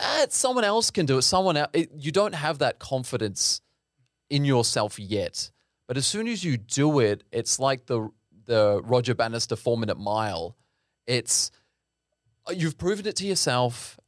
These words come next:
and now you know it's all gonna be okay. Because now if, if that was in my worst state,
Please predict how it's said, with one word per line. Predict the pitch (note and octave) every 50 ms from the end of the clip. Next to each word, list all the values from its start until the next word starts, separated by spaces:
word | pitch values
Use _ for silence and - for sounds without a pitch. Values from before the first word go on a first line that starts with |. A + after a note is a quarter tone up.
| _ -
and | A2+ A#2 A#2+
now | B2 B2 B2 B2+
you | B2+ A#2+ B2
know | A#2+ A#2+ A#2 A2+
it's | G#2+ F#2 -
all | A#2 A2 A2+
gonna | G#2+ A#2 G#2+ G#2+
be | F#2 G#2+ G#2+
okay. | G2 F#2+ G2+ - A2+ G2+ E2 D#2 - A#2+ - _ _ _ _ -
Because | A2 G#2+ - B2 A2 G#2 G2+ - -
now | - A2+ A2+ A2+ A#2 A#2 A#2 -
if, | - B2 - - - _ _ _ _ _ _ _ -
if | A2+ A#2+ A#2+ - -
that | D3+ F3 - -
was | F3 D#3 D#3
in | D3
my | C3+ B2 A2+
worst | G#2+ A2 G#2+ G#2+ A#2+ B2+ C#3 D3+ C#3+ -
state, | - - G#2+ G2 G2 G2 -